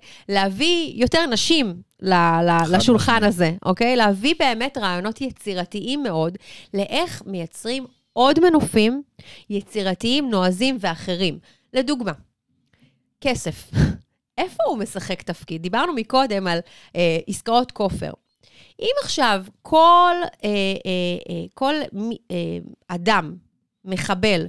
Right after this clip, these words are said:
Speaker 1: שמחזיק בחטוף בעזה, שאנחנו אפילו לא יודעים מה הקשר שלו בדיוק מול, אה, מול חמאס, האם זה קשר ישיר, האם הוא בכלל שייך לג'יהאד האסלאמי, האם הוא ב-, בכלל אדם עצמאי שראה כי טוב והצליח לחטוף, אה,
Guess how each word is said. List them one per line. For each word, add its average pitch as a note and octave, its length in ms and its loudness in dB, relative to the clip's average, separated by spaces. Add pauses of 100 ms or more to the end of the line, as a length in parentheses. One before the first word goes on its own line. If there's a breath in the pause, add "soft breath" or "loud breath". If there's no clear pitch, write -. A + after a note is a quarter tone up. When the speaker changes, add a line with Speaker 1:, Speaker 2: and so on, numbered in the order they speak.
Speaker 1:
שמחזיק G3+ 640 -6
בחטוף - 720 -8 (460)
בעזה, F3+ 480 -2
שאנחנו F3+ 340 -8
אפילו C#4+ 220 -8
לא C#4 60 0
יודעים B3+ 260 -4
מה A#3+ 80 -4
הקשר B3 380 -6
שלו G3+ 240 -8
בדיוק F#3 320 -10
מול, F#3+ 240 -6
אה, F3 40 -4 (300)
מול E3+ 180 -6
חמאס, E3+ 480 -10
האם E3 160 -6
זה D#3+ 100 -16
קשר - 300 -12
ישיר, F4 340 -8
האם F#3 120 -4
הוא F3+ 100 -10
בכלל F3 200 -8
שייך E3 300 -12
לג'יהאד D#3+ 340 -10
האסלאמי, D#4 500 -8
האם F#3+ 180 -10
הוא F#3 140 -10
ב-, D#3+ 60 -10 (120)
בכלל F3+ 320 -8
אדם F#3 260 -4
עצמאי A3 380 -6 (380 loud breath)
שראה F#3+ 720 0
כי A3+ 100 -10
טוב D#4+ 380 2
והצליח A#3+ 520 -2
לחטוף, - 380 -6
אה, F#3 240 -4